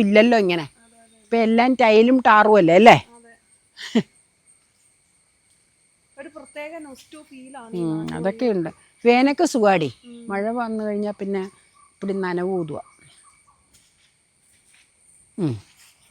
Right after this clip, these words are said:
Speaker 1: തന്നെ ഇത് വെള്ളം.
Speaker 2: ഉം.
Speaker 1: ഇനി മഴയത്ത് സംഭവിച്ച വേറൊരു വികൃതി. അതായത് ഫ്രണ്ടിൽ അവിടെ കോൺക്രീറ്റ് ഇട്ട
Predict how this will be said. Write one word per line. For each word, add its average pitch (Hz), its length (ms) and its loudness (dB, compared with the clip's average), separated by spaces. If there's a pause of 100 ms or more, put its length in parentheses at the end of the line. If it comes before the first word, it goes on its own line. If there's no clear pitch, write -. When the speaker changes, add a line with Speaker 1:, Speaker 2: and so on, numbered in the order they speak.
(2250)
Speaker 1:
തന്നെ 180 280 -2
ഇത് 185 200 -4
വെള്ളം. 180 200 -8 (220)
Speaker 2:
ഉം. 226 180 -20 (400)
Speaker 1:
ഇനി 240 120 4 (100)
മഴയത്ത് 247 360 4 (100)
സംഭവിച്ച 233 320 0 (120)
വേറൊരു 254 400 6
വികൃതി. 185 380 2 (640)
അതായത് 226 380 6 (580)
ഫ്രണ്ടിൽ 240 420 6 (120)
അവിടെ 226 200 4 (120)
കോൺക്രീറ്റ് 226 540 4
ഇട്ട 214 100 2